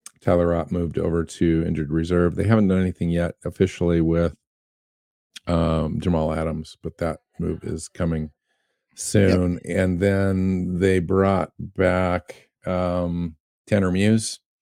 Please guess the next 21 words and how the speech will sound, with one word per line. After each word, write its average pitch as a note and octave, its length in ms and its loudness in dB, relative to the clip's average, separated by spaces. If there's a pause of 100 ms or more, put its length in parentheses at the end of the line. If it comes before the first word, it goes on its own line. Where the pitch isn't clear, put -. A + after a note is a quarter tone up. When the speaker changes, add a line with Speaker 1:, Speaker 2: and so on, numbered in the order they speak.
(360)
Speaker 1:
officially G2 560 2
onto F#2+ 280 0
the F2 80 0
fifty-three. F#2 680 -2 (720)
Uh, E2+ 200 -2
so E2+ 180 -6
he's F2+ 240 0
elevated F2 480 4
and E2 100 -6
coming E2+ 280 0
up F2 220 -2
as, E2+ 180 -4 (160)
as E2 260 -4 (140)
onto E2+ 240 -2
the D#2+ 80 -4
permanent E2 360 -4
roster. F#2+ 440 -4 (920)
So - 160 -6
that's, - 580 -4
that's - 300 -6
interesting. F2+ 460 -8